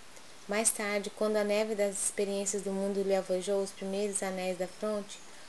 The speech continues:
uma galera romana a conduzia em seu bojo, na qualidade de serva humilde. No ano sessenta e oito,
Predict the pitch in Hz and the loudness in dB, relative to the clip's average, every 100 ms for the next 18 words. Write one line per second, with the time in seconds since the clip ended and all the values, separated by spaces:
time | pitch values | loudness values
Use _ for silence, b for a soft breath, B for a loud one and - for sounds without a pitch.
0 | B - 214 202 202 202 208 202 196 202 | B -2 0 4 6 6 4 2 2 4
1 | 220 214 214 196 185 208 208 226 214 190 | 4 2 0 0 2 2 2 0 0 0
2 | 170 175 170 185 - 196 190 185 180 202 | 0 -2 -4 -6 -2 -2 2 0 0 0
3 | 196 - 185 180 208 226 175 156 - - | 0 2 0 0 -2 -2 -2 -6 -14 -16
4 | - - - - B B B B 214 214 | -18 -18 -18 -16 B B B B 0 4
5 | 233 247 247 240 226 220 240 226 190 196 | 6 6 6 4 2 2 2 4 4 2
6 | 196 | -2